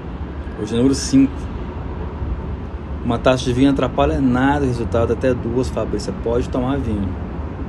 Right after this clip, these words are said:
Tem que tomar um vinhozinho. Por que não? Não vai atrapalhar ninguém.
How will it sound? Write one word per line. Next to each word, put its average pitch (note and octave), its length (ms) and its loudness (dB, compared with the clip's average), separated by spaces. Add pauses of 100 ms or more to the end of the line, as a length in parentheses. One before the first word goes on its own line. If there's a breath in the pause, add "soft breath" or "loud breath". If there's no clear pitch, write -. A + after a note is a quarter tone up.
(760)
Tem B2+ 160 6
que D3+ 60 2
tomar A#2+ 240 2
um G#2+ 60 0
vinhozinho. F#2+ 460 -2 (500)
Por - 80 -4
que C3+ 180 4
não? A#2 200 2
Não F#2+ 60 -2 (720)
vai C3 100 4
atrapalhar D#3 400 0
ninguém. F3 420 4